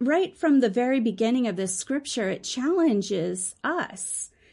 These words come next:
Because if you think about it, it says, you know, "Though outwardly we are wasting away,"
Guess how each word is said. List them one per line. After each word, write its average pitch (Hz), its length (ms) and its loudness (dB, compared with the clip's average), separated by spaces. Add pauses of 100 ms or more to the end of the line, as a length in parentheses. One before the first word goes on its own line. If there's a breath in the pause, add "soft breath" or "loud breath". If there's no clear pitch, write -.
(240 soft breath)
Because 254 280 0
if 294 140 0
you 311 80 4
think 403 220 0
about 226 300 2
it, 214 100 2
it 214 120 -2
says, 226 580 0
you 233 120 2
know, 190 360 0 (100)
"Though 269 640 2
outwardly 226 680 2
we 208 240 0
are 185 100 0
wasting 294 540 2
away," 190 360 -2